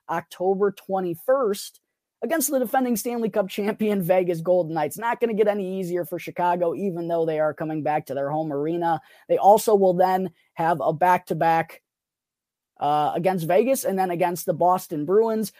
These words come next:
before traveling out to Vegas for their next game. So the opening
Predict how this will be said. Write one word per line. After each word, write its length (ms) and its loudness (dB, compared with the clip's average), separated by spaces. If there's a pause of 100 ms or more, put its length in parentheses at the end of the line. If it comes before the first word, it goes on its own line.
(160)
before 600 6 (140)
traveling 640 4 (100)
out 260 2 (100)
to 320 -2
Vegas 420 2
for 160 -6
their 120 -2
next 300 -6
game. 200 -6
So 180 -6
the 160 -6
opening 380 -2